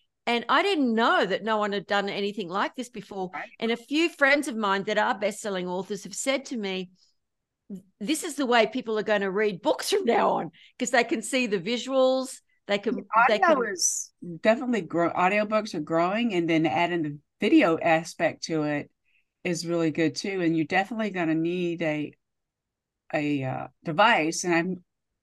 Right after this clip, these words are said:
Speaker 2: as I'm talking to you, I see behind you, you have the Magnet to Money app. <laughs> And so that, is that where they can, um, watch and listen to that book as well? Or
Speaker 1: No, no, the Magnet to Money app has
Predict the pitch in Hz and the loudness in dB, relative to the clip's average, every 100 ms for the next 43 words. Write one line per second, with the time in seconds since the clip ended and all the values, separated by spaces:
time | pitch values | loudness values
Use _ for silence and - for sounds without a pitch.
0 | _ - 185 180 165 247 262 208 160 147 | _ -8 -4 -2 0 2 2 2 2 0
1 | 156 180 160 160 170 180 160 156 160 147 | -2 -4 -2 -2 -2 -2 0 0 0 0
2 | 151 160 175 170 165 - 160 175 185 156 | 0 2 2 2 0 0 -2 0 2 2
3 | 151 - 107 - - _ - - - - | 2 0 -6 -16 -20 _ -20 -20 -8 -2
4 | 202 202 196 185 185 190 190 - _ _ | 0 2 2 0 0 4 2 2 _ _
5 | 202 196 190 185 170 139 _ _ _ _ | 0 2 2 0 0 -2 _ _ _ _
6 | _ 170 160 156 156 160 _ _ _ _ | _ -6 -2 -2 -2 -6 _ _ _ _
7 | _ _ _ _ _ - 196 208 - - | _ _ _ _ _ 4 4 4 -2 -12
8 | _ - 180 170 190 208 208 202 190 196 | _ -2 0 2 2 0 -4 0 0 2
9 | 185 180 - - 165 165 165 226 370 - | -2 -4 -14 -8 -6 0 2 2 -2 -4
10 | 175 160 240 277 269 254 220 214 262 339 | -2 0 2 2 2 0 0 0 0 0
11 | 277 - 185 220 262 185 180 - 240 233 | -4 -6 -2 0 2 2 2 0 -4 0
12 | 214 208 190 - | 0 -2 -6 -16